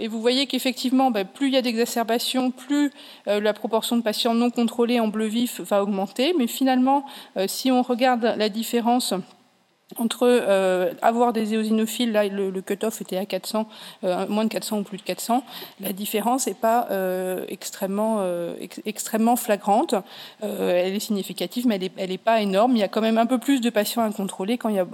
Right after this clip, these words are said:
quand il y a beaucoup d'éosinophiles. Alors, on peut essayer d'affiner un petit peu les choses.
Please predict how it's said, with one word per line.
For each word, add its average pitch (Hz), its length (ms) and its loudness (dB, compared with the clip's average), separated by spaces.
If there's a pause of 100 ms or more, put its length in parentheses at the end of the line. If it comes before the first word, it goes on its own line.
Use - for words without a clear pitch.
(120)
quand 202 80 -2
il 202 80 -2
y 185 40 -2
a 175 300 -4
beaucoup 202 320 -10
d'éosinophiles. 196 800 -8 (720)
Alors, 214 180 4
on 240 100 6
peut 277 140 4
essayer 311 340 6
d'affiner 269 380 6
un 254 140 8
petit 247 120 2
peu 240 120 2
les 240 160 6
choses. 339 400 4